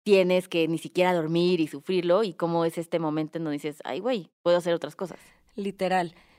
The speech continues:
Speaker 2: Creo que un poco fue, eh, mi educación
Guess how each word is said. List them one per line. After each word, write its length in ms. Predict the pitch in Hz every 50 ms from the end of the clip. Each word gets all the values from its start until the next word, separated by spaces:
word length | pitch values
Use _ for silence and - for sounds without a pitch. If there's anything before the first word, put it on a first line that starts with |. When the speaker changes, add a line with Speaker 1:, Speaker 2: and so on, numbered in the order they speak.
| _ _ _ _
Speaker 2:
Creo 380 | _ - 254 262 269 294 330 320
que 460 | - 262 240 226 220 208 208 202 - -
un 160 | - 240 226
poco 280 | - 254 240 - 254
fue, 540 | 233 - - 226 214 214 214 214 208 208 185 -
eh, 300 | - 185 202 185 175 175
mi 160 | 170 175 175
educación 720 | 175 170 175 165 - 170 160 - - 175 170 170 180 220 214